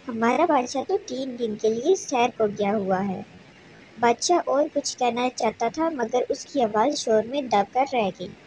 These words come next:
उसे बेहद गुस्सा आ रहा था, मगर क्या करता?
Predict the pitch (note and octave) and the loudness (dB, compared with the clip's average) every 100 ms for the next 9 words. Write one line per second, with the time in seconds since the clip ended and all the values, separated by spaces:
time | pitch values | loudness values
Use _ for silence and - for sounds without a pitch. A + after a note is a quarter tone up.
0 | - - - - - - - D4 D#4 F4 | -20 -20 -20 -20 -20 -20 -6 -4 0 -2
1 | B3 C#4 C4+ B3+ C#4+ B3 - C#4+ B3+ G3+ | 0 -2 0 -4 -4 -8 -2 0 0 0
2 | G3+ G#3 - C#4+ D4+ A#3+ A3 C#4 - C4 | 0 -2 -4 -4 -4 -4 -4 -4 -2 -2
3 | C4 G#3+ - - F#3 | -2 -4 -8 -10 -12